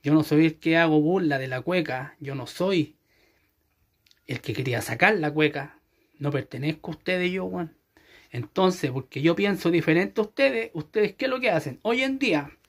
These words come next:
en muchos comentarios me salen, "Oye, vos que viví en una mediagua". Yo no sé a qué le llaman mediagua a estos weones, po, weón.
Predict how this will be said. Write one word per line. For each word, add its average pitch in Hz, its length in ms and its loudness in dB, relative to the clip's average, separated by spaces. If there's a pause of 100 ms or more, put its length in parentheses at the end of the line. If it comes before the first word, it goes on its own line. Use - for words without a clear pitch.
(400)
en 127 140 -10
muchos 196 320 0
comentarios 240 500 -2
me 269 120 -2
salen, 285 340 0 (640)
"Oye, 220 420 2
vos 220 240 2
que 208 120 0
viví 220 520 -2 (520)
en - 160 4
una 202 160 4
mediagua". 190 680 2 (680)
Yo 147 120 -8
no 127 120 -8
sé 170 160 -2
a 165 60 -2
qué 175 100 -4
le 165 120 0
llaman 170 280 2
mediagua 185 380 0
a - 20 -12
estos 185 200 -10
weones, 262 400 -6
po, - 180 -18
weón. - 300 -16